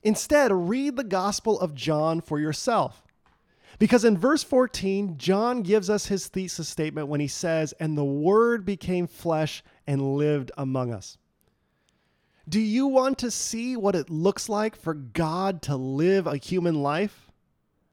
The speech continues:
Then look to Jesus. And what Jesus Christ does is rather stunning. Now, growing up in church school and going to church, I was often told that I needed to avoid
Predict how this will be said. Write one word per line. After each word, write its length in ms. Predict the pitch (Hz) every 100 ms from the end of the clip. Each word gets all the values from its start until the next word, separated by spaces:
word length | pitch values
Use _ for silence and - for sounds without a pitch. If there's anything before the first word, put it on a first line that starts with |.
| _ -
Then 240 | 156 156
look 180 | 160 -
to 80 | 147
Jesus. 580 | 123 135 92 107 - - _ _ _ _ _ _ _ _ _ _
And 140 | 175 160
what 220 | 180 170
Jesus 600 | 110 175 254 277 262 247
Christ 680 | - - 208 214 - 151 135
does 560 | 170 113 104 - - _ _ _ _ _
is 200 | 160 135
rather 680 | 127 127 147 147 143 143 143
stunning. 520 | 120 - 135 117 98 101 _ _ _ _ _ _ _ _ _ _ _ _ _
Now, 140 | 175
growing 260 | 160 233 233
up 140 | 226
in 120 | 196 165
church 400 | - 214 240 -
school 420 | - 226 226 226
and 220 | 175 165
going 300 | 170 202 214
to 80 | 196
church, 400 | - 196 156 -
I 120 | 160 160
was 180 | 160 -
often 380 | 185 202 214 202
told 340 | - 180 180
that 180 | 147 -
I 220 | 165 170 190
needed 260 | 185 190
to 180 | - 160
avoid 400 | 139 139 151 151